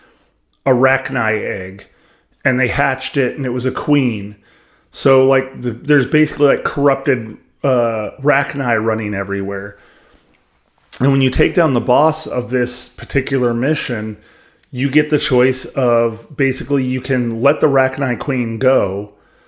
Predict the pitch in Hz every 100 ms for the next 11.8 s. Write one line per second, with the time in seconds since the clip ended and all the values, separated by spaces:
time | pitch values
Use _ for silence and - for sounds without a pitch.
0 | _ _ _ _ _ - 127 120 123 123
1 | 120 127 123 131 123 - 170 139 101 85
2 | 127 117 104 - 151 151 - - 143 135
3 | 123 - 151 143 143 123 - 160 180 185
4 | - - 156 143 - - 135 120 123 123
5 | 123 113 107 - 127 135 120 113 110 117
6 | 117 117 107 139 127 - 117 113 127 127
7 | 120 110 120 120 120 120 117 - _ 123
8 | 123 120 131 123 127 127 123 - - -
9 | 135 - 160 156 147 - 139 131 131 123
10 | 117 104 127 127 127 123 127 123 123 120
11 | 131 127 127 117 113 113 110